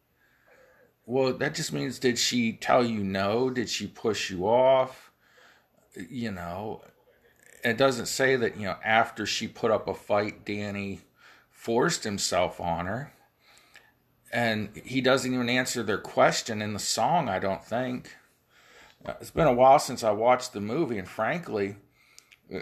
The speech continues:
in my age demographic, I got, uh,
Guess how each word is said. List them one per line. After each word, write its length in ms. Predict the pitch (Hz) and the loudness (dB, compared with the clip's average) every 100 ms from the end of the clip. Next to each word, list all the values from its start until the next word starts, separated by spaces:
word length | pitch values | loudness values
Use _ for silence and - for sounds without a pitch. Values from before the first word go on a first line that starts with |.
| - | -4
in 240 | 135 120 | 0 2
my 300 | 113 131 165 123 | 4 6 6 2
age 440 | 110 110 101 - | 0 0 -6 -4
demographic, 920 | 110 104 87 98 113 165 165 107 - | -4 -2 -4 -2 2 2 2 -2 -4
I 300 | 73 117 156 160 _ 117 | 0 0 0 -6 _ -6
got, 460 | 123 113 101 - 110 | 4 6 4 -2 0
uh, 320 | 101 92 | 4 4